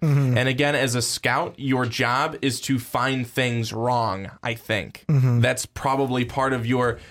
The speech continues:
Speaker 2: part, that's part of your job. What can I find wrong here? Because if I no longer can find anything wrong, then we're set, and, you know, this is a player to, to go after. But I wouldn't say that,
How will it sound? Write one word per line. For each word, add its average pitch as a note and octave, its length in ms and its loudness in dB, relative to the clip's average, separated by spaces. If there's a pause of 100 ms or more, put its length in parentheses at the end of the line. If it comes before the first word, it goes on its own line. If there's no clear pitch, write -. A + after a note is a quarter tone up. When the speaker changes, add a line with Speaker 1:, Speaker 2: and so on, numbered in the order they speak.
(120)
Speaker 2:
part, D3+ 180 -2
that's C#3+ 160 0
part D#3+ 260 -2
of C#3 120 0
your C3+ 120 2
job. A#2 520 -2
What E3 260 0
can D#3+ 220 -2
I D3 140 0
find C#3 340 -2
wrong B2+ 340 0
here? F#3 380 -4 (960)
Because C3+ 240 2
if C#3 160 0
I C3+ 240 0
no C#3+ 260 0
longer D3 320 0
can C#3+ 160 -4
find B2+ 300 -2
anything B2+ 500 -2
wrong, A#2+ 380 0 (400)
then A#2+ 340 -2
we're A#2 160 2
set, A#2 380 0
and, A2+ 340 -2
you A#2 140 0
know, A2+ 100 2
this A#2 100 0
is - 60 -2
a A2 40 -2
player A2+ 280 0
to, G2+ 160 -2
to A#2+ 220 -2
go A2+ 180 2
after. B2 420 -2 (480)
But C#3 300 0 (460)
I C#3+ 160 2
wouldn't E3 320 -2
say C#3+ 480 2
that, A#2 460 0